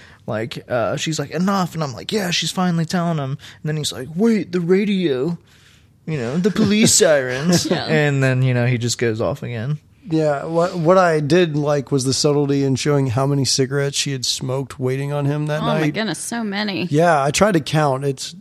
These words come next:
Speaker 3: you can't do it. There was a lot.
Speaker 1: It was more than a carton, you think?
Speaker 3: Oh, yeah.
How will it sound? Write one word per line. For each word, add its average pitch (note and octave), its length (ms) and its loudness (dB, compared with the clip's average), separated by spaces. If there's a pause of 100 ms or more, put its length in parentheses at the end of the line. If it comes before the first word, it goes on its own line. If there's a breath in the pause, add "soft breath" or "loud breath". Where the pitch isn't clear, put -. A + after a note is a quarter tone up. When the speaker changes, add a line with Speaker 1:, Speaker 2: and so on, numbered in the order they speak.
Speaker 3:
you C3 180 -4
can't B2 280 -4
do B2+ 140 -8
it. C3+ 120 -10 (240)
There C#3+ 140 -4
was B2 100 -4
a A#2+ 60 -4
lot. - 260 -8 (160)
Speaker 1:
It - 40 -14
was D3 120 -8
more D3 180 -2
than C#3+ 120 -4
a C#3+ 80 -6
carton, E3 500 -2
you E3 140 -4
think? E3+ 320 -4
Speaker 3:
Oh, C#3 200 2
yeah. A#2 260 -6